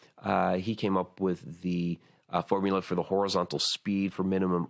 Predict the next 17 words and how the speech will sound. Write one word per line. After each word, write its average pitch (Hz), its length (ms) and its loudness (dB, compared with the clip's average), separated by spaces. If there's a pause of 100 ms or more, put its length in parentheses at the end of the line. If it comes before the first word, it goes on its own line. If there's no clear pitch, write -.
orbit 104 380 0
around 90 280 2
the 95 140 -2
Earth. 185 240 0
And 151 80 0
these 131 160 0
equations 101 520 0
were - 140 -2
actually 90 460 0
used 104 680 0 (220)
by 98 200 2
the 104 80 2
Russians 92 420 0
when 90 400 0
they 95 220 -2
launched 87 500 0
Sputnik. - 760 -2